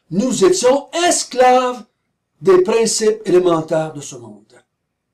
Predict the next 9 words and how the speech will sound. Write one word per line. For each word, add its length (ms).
Mais, 580
au 80
verset 320
quatre, 220
mais, 680
la 140
belle 320
vérité, 500
mais, 680